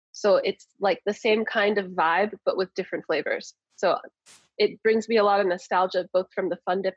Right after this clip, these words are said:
angle and from, like, the idli podi angle. And I'm glad that it's something, like, a lot of people seem to relate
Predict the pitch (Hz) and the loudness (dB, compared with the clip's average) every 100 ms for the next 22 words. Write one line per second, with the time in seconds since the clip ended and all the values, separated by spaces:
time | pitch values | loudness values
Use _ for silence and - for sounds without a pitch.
0 | - 190 202 202 - 170 196 190 175 170 | -2 -2 0 0 0 -2 -4 -6 -6 -4
1 | - - 170 170 - 160 160 - 185 202 | -4 -4 -6 -6 -2 0 0 0 0 0
2 | 240 _ _ _ _ 185 190 196 190 180 | -4 _ _ _ _ 0 2 4 2 2
3 | 165 - - 175 151 165 156 139 185 - | 2 0 -2 0 0 0 0 0 -4 -8
4 | 180 160 151 151 - | -8 -6 -4 0 0